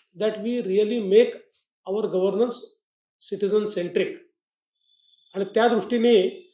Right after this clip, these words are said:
हे सगळे इंडिकेटर्स आपल्याला इम्प्रूव्हमेंट करता अत्यंत महत्त्वाचे आहेत. ट्रिलियन डॉलर इकॉनॉमीकडे आपल्याला जायचं आहे,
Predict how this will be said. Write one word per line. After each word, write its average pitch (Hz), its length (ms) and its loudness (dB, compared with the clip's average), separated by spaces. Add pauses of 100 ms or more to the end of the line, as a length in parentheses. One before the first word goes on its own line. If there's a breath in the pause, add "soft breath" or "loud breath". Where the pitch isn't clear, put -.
(180)
हे - 340 -8
सगळे 240 320 2
इंडिकेटर्स 226 880 0 (920 soft breath)
आपल्याला 220 680 2 (360)
इम्प्रूव्हमेंट 226 580 4
करता 226 260 0
अत्यंत 202 420 -2
महत्त्वाचे 196 560 0
आहेत. 226 160 -6 (2250)
ट्रिलियन 240 360 6
डॉलर 240 260 6
इकॉनॉमीकडे 226 640 2
आपल्याला 220 360 2
जायचं 196 380 0
आहे, 165 160 2